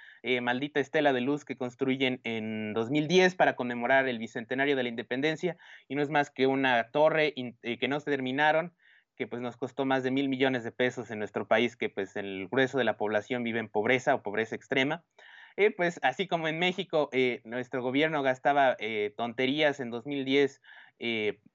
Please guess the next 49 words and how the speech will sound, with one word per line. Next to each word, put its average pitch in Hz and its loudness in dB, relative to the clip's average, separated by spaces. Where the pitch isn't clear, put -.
ahora 160 6
sí - -6
que - -12
para 127 4
lavar 165 4
dinero, 185 0
no 143 -6
es 139 -10
otra 139 -6
forma 143 -4
de, 120 -4
no 143 -6
se 147 -6
puede 143 2
decir 123 0
de 139 4
otra 135 0
forma, 175 0
pues, 139 -2
aquí 123 -8
también 123 -2
los 107 -6
estadounidenses. 107 -4
Uno 170 4
punto 175 2
cinco 175 2
billones 156 4
de 147 4
dólares 196 4
en 139 -6
un 156 -6
jet 175 -2
que 139 -2
no 151 0
ha 165 2
salido, 185 0
que, 117 -4
pues, 113 -10
la, 117 2
el 123 -2
grueso 170 0
de 151 -2
ese 160 -6
dinero 147 0
se 147 -6
lo 139 -2
han 147 -2
clavado 135 2
los 113 -6